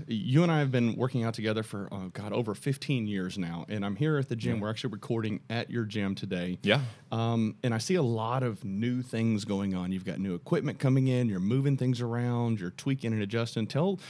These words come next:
Speaker 1: tell the listeners a little bit about what you've got going on at the gym right now.
Speaker 2: Well, you know, to be honest, the, uh, I, I know a lot of people, usually when they start off, they talk about how, you know, if, uh,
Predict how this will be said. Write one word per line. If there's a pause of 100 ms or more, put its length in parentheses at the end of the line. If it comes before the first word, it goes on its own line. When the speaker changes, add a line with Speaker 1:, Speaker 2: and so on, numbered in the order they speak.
(180)
Speaker 1:
tell
the
listeners
a
little
bit
about
what
you've
got
going
on
at
the
gym
right
now. (420)
Speaker 2:
Well, (1160)
you
know,
to
be
honest,
the,
uh, (1000)
I,
I
know
a
lot
of
people, (120)
usually
when
they
start
off,
they
talk
about
how, (1600)
you
know,
if,
uh,